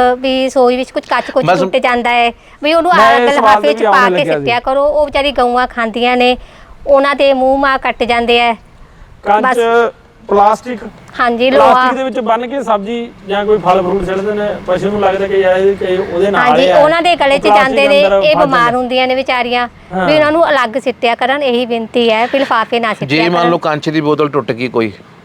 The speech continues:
Speaker 2: ਕੋਈ ਸੌਸ ਟੁੱਟ ਗਿਆ, ਕੋਈ ਜੈਮ ਟੁੱਟ ਗਿਆ, ਉਹ ਹੁਣ ਧਿਆਨ ਤਾਂ ਹੁੰਦਾ ਨਹੀਂ ਵੀ ਆਪਾਂ ਕੂੜੇ 'ਚ ਸਿੱਟਤਾ, ਵੀ ਗਾਂ ਇਹਦਾ ਕੀ ਬਣਨਾ।
Speaker 3: ਹੂੰ।
Speaker 2: ਕੂੜੇ 'ਚ ਗਿਆ, ਕੂੜੇ ਤੋਂ ਡੰਪ 'ਤੇ ਚਲੇ ਗਿਆ, ਅੱਗੇ ਕੂੜੇ ਵਾਲੇ 'ਤੇ। ਇਹ, ਇਹਨਾਂ ਨੂੰ ਕਿਹੜਾ ਹੁਣ,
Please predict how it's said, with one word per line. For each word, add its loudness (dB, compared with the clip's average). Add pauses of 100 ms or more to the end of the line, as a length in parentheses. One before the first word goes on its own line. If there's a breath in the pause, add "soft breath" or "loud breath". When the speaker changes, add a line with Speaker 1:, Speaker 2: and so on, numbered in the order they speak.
(160)
Speaker 2:
ਕੋਈ 2
ਸੌਸ 0
ਟੁੱਟ -6
ਗਿਆ, 0
ਕੋਈ -10
ਜੈਮ -4
ਟੁੱਟ -6
ਗਿਆ, -2 (500 loud breath)
ਉਹ 2
ਹੁਣ 0 (100)
ਧਿਆਨ 0
ਤਾਂ 0
ਹੁੰਦਾ 0
ਨਹੀਂ -2
ਵੀ 0
ਆਪਾਂ -4
ਕੂੜੇ 0
'ਚ -6
ਸਿੱਟਤਾ, -2
ਵੀ -2
ਗਾਂ -2
ਇਹਦਾ 2
ਕੀ -2
ਬਣਨਾ। -4
Speaker 3:
ਹੂੰ। -20
Speaker 2:
ਕੂੜੇ 2
'ਚ -2
ਗਿਆ, 0 (280)
ਕੂੜੇ 0
ਤੋਂ 0 (300)
ਡੰਪ -4
'ਤੇ -2
ਚਲੇ 0
ਗਿਆ, 0 (180)
ਅੱਗੇ -2
ਕੂੜੇ 0
ਵਾਲੇ 4
'ਤੇ। -6 (340 loud breath)
ਇਹ, -2 (140)
ਇਹਨਾਂ 0
ਨੂੰ 0
ਕਿਹੜਾ 0
ਹੁਣ, -2